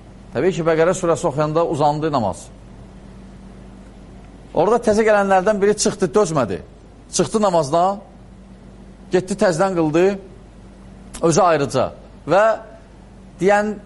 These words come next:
ona xəbər verəndə Muaza dedi ki, münafiqdir, deyəsən. Çünki münafiqlərin namazı ağır gəlir. Və elə oldu ki, gəldilər sonra Peyğəmbər sallallahu aleyhi ve sellem yanına, dedilər ki, dedi ki, ya Rasulullah,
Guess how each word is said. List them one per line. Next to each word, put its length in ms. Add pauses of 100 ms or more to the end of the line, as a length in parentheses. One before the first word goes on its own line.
(160)
ona 220
xəbər 360
verəndə 360
Muaza 400
dedi 240
ki, 160
münafiqdir, 720 (380)
deyəsən. 480 (1200)
Çünki 240
münafiqlərin 500
namazı 260
ağır 360
gəlir. 220 (2500)
Və 80 (100)
elə 140
oldu 160
ki, 160
gəldilər 520
sonra 280
Peyğəmbər 480
sallallahu 400
aleyhi 120
ve 40
sellem 160
yanına, 320
dedilər 400
ki, 180
dedi 180
ki, 200
ya 120
Rasulullah, 340